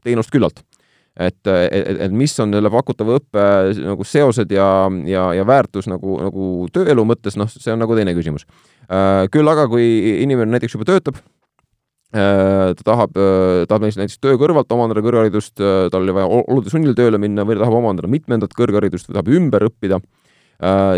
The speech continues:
siis ma arvan, erakõrgkoolid pakuvad täna Eestis, äh, paremat mudelit selle jaoks. Ehk siis, äh, e-, erakõrgkoolid pingutavad rohkem, et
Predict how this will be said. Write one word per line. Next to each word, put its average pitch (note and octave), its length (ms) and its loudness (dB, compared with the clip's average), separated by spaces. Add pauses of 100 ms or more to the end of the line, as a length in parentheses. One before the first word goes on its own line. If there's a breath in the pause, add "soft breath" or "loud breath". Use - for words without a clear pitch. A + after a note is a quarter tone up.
siis C#3+ 320 -2
ma A2 160 0
arvan, A2 160 0
erakõrgkoolid A#2+ 640 0
pakuvad A2 480 -2
täna A#2 240 -2
Eestis, A#2 400 -6
äh, A2 160 0
paremat B2 320 0
mudelit F2+ 320 -2
selle D#2+ 240 0
jaoks. - 240 -10 (240)
Ehk F2+ 160 -8
siis, G2 400 -4
äh, F#2 400 0
e-, A2 220 0 (100)
erakõrgkoolid A2+ 640 0
pingutavad C#3 480 0
rohkem, F3 240 -2 (520)
et F#2 240 -2